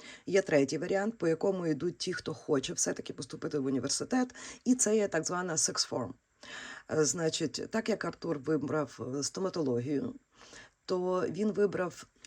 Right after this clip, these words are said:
sixth form, де <clears throat> предметами йдуть науки, тільки науки. Це є, е, таке двохрічне навчання,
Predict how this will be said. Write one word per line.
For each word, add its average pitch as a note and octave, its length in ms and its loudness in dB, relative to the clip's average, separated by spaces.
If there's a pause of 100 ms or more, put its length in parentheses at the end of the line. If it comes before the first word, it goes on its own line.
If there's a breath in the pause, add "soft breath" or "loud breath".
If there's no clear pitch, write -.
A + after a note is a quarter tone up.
(220 loud breath)
sixth - 360 0
form, G#3+ 380 4
де G3 520 8 (300)
<clears throat> C#4 500 12
предметами F3+ 640 4
йдуть D#3 440 -2
науки, D#3+ 540 -2 (140)
тільки G3 380 -2
науки. - 440 -4 (760 loud breath)
Це B3+ 180 4
є, A#3 100 8 (120)
е, E3 300 2
таке E3+ 440 -2
двохрічне D#3 1000 -2
навчання, F3 800 0